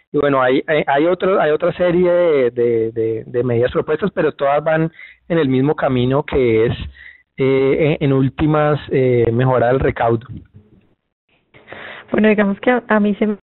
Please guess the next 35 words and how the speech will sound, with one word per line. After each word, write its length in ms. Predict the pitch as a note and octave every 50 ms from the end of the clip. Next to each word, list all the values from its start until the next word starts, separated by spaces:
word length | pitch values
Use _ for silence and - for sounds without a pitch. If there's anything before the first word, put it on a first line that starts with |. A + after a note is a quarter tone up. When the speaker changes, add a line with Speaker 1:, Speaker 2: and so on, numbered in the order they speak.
| _ _ -
Speaker 2:
bastante 340 | - - - G#3+ G3 - G3+
gracioso 480 | G3+ G3+ A3+ A3+ - A3 G3+ G#3+ G#3 G3
porque 440 | - A#3 A3 - A3 G#3 G3 F3+ -
tú 140 | - - -
tienes 340 | - - G3+ G3 G#3 G#3+ A3
razón, 580 | A3 A3 G3 - F#3 F3+ A3 D4 D#4 B3+ G3 F3
digamos, 460 | F#3 F3+ F#3+ F3+ E3+ F3 F3+ F#3 F#3
va 200 | G3 G3 G3 F#3+ - - - - - - - - -
en, 220 | - G3 F#3 -
en 140 | F#3+ G3 F#3+ F#3+
el 160 | F#3 F3+ -
sentido 540 | - F#3+ F3 E3+ E3 F3+ F3 E3+ E3+ E3+ F3+
de, 340 | G3 G3+ F#3+ F3+ E3+ E3+
por 220 | E3+ - - F3+ F3
ejemplo, 300 | F3 E3+ E3+ E3 D#3+ - - - - -
seguir, 400 | G3 F3+ F3 E3+ E3+ E3 E3+ -
eh, 400 | - E3+ E3+ E3 E3 E3 F3 E3+ - - - - - - - - - _ -
lo 240 | G3+ G3+ G3 F#3 F#3+
que 120 | - F#3
tienen 380 | - F#3+ F3+ E3+ E3 E3+ F3 F#3+
en 120 | F#3+ F#3+
cuanto 360 | - F#3+ F#3 F3+ F3+ F3 F3+
a, 540 | E3+ D#3+ D#3+ D#3 D#3 D#3 D3+ D3+ D3+ D#3 - -
a, 480 | - E3 D#3+ D#3 D3 D3 C#3+ D3 - -
a, 220 | D#3+ D#3 D3+ D3+ - -
pues, 140 | E3 D#3 - _ _ - D#3 - -
tributación 640 | E3+ D#3+ - D#3+ - - D#3+ D3+ C#3+ E3+ F3 E3+ F3
los 140 | F#3 F#3 -
países 340 | - G3 F#3 D#3+ E3+ E3 D#3+
de 100 | F3 F#3
la 140 | F#3+ F3+
O 60 | F3 D#3+
C 120 | - E3
D 140 | E3 E3+ E3
E. 80 | D3+